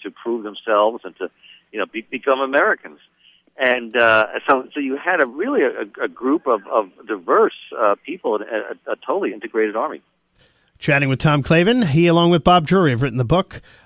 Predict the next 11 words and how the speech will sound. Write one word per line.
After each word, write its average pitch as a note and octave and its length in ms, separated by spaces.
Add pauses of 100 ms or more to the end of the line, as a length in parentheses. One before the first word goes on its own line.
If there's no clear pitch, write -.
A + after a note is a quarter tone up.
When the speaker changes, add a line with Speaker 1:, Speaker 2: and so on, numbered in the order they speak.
Speaker 2:
Valley C#3 440
Forge. E3+ 720
Uh, D#3+ 260
what F3 280
was G#3+ 240
your F3+ 100
research E3+ 440
like B2 160
for - 80
this A2+ 160
book? - 280